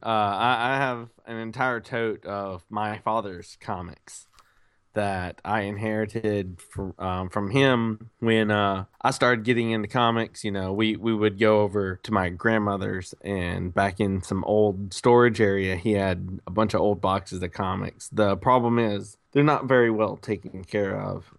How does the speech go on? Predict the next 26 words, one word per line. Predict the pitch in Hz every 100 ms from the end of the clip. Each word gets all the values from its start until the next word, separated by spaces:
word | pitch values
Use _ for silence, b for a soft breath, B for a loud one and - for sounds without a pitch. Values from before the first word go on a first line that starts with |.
| -
but | 107 98 90 - _
since | - 131
I've | 135 139
had | 143 107
'em, | 101 98 95
they're, | 123 117
they're | 110 120
pretty | 110 147 120
taken | 104 92 90
care | 90 90 95
of. | - - -
They | 120
all | 113 110
have | 110 104 98
hardbacks. | 104 101 92 92 90 85 - - - _
Um, | 95 90 85 82 87 _ _ b b b
there's | - 147
no | 170 143
great | 123 - 120 120 117 123 -
copies | 123 110 120 117 113 - _ -
of | 120
any | 127 123
certain | 123 120 95
comics. | 110 120 113 117 - -
I | 101 110 104 104
believe | 98 110 120 120 113